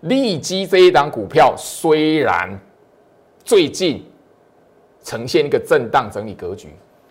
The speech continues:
但回到我身上，我们来看一下利基。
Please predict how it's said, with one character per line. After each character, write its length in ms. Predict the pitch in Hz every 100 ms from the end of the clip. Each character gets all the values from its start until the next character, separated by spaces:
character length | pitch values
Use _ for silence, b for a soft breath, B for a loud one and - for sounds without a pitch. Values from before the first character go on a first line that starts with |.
| _ _ _ _ _ _ _ _ _ _ _
但 140 | - - _ _ _ _ _ _ _ -
回 120 | 101
到 60 |
我 60 | 107
身 140 | 101
上， 100 | 101
我 80 | 85
们 80 | 95
来 80 | 104
看 220 | - 120
一 20 |
下 120 | 113
利 160 | 113 95
基。 260 | 87 92